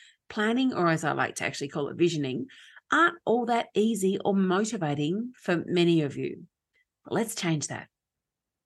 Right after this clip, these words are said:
Welcome to episode sixty-five of She Leads, She Thrives. I'm Shannon Dunn, a long-term business and self-leadership coach, and your host here at She Leads, She Thrives podcast.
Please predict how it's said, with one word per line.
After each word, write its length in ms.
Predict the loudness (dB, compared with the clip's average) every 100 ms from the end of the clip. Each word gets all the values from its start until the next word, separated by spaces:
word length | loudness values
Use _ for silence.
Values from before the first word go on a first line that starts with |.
| -20 _ -20 _
Welcome 420 | 0 2 2 -2
to 140 | -2 0
episode 380 | -2 0 -2 -2
sixty-five 680 | -4 -4 -6 -4 -2 -2 -2
of 100 | -2
She 140 | 2
Leads, 240 | 2 2
She 100 | -4
Thrives. 540 | -2 -2 0 -2 -4 -8 -12 -20 -20 -4
I'm 240 | 0 2
Shannon 320 | 0 0 2 2
Dunn, 400 | 0 0 -2 -4
a 60 | 0
long-term 420 | 0 0 -2 -2
business 320 | -2 -4 -2
and 100 | -2
self-leadership 580 | 0 -2 0 -2 -2 -6
coach, 440 | -2 -2 -2 -6 -6
and 160 | -2 2
your 160 | 0
host 380 | 0 2 2 2
here 280 | 2 2 0 -4 -20 -20 -20 -6
at 360 | -2 -2 -2 -6 -6
She 240 | -4 -2
Leads, 280 | -2 -2 -2
She 120 | -4
Thrives 360 | -2 -2 -2 -4
podcast. 760 | -6 -4 -2 0 0 -4